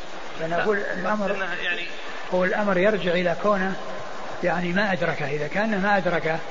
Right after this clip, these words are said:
Speaker 1: أو أنه أدركه إدراكا لا يمكن السماع معه، نعم يكون فيه انقطاع. والآن بين وفاتيهما أربع وستون سنة، ولا لا؟ هذا ستين وذا مائة وأربعة وعشرين، يعني ذا مائة وأربعة وعشرين،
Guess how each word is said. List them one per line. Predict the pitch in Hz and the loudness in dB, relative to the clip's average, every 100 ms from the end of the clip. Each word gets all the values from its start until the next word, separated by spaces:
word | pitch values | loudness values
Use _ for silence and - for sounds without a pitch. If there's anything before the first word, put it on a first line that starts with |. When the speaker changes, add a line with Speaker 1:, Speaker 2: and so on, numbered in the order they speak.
| - - - - | -6 -6 -4 2
Speaker 1:
أو | 208 | 4
أنه | 226 208 170 190 | 4 2 2 2
أدركه | 208 202 185 175 170 185 | 4 4 4 4 4 2
إدراكا | 175 196 185 | 4 2 2
لا | 170 180 | 2 2
يمكن | 233 185 185 170 | 2 0 -2 -2
السماع | 165 165 - 180 156 | -4 -4 -2 0 0
معه، | 190 170 220 - - | 0 0 0 -4 -2
نعم | 262 220 | 0 2
يكون | 247 254 | 2 2
فيه | 202 196 | 0 0
انقطاع. | 180 175 151 - - - - - | 0 -2 -4 -6 -8 -8 -2 2
والآن | 247 269 | 4 6
بين | 226 233 | 6 8
وفاتيهما | 214 196 196 196 185 175 196 226 - - - - - | 6 6 4 4 2 2 0 0 -4 -6 -6 -4 2
أربع | 220 202 | 4 4
وستون | 190 190 208 208 | 2 0 0 0
سنة، | 185 160 - - - | 0 -2 -4 -8 -6
ولا | 156 | -4
لا؟ | 156 185 202 - - - - - - - | 0 -2 -2 -6 -8 -8 -6 -8 -6 -2
هذا | 165 | -2
ستين | 160 165 220 233 | -2 -2 0 2
وذا | 202 | 2
مائة | 196 190 | 2 2
وأربعة | 185 | 4
وعشرين، | 180 170 165 - - - - - - - - - - - - - - - - - - - - - - 220 202 | 2 2 -4 -4 -6 -8 -8 -8 -8 -8 -8 -8 -8 -8 -8 -8 -8 -8 -8 -8 -8 -6 -6 -6 -8 -8 -6
يعني | 143 143 147 147 | -6 -6 -4 -2
ذا | 165 156 156 | -2 -2 -2
مائة | 160 | 0
وأربعة | 175 160 | 2 2
وعشرين، | 151 160 220 | 0 0 0